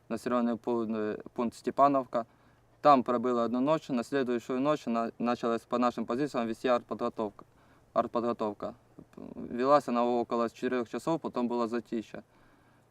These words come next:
Э, и примерно в одиннадцать часов вечера, э, шквальным огнем, градом на-, накрыла нас, э, позиция арт-дивизиона.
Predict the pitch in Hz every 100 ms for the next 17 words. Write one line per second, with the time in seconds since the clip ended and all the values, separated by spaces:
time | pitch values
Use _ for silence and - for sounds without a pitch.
0 | - 113 110 110 127 123 135 139 139 127
1 | 123 117 113 110 117 123 117 113 _ _
2 | _ _ _ _ - 117 135 123 - 117
3 | - 117 123 120 151 156 147 127 127 131
4 | _ - - 113 113 110 - - - -
5 | - - - 135 139 127 120 120 123 117
6 | 117 135 123 113 113 110 - 120 117 123
7 | 113 113 135 127 120 - 113 113 110 123
8 | 113 123 117 110 - - 113 107 113 110
9 | 107 104 98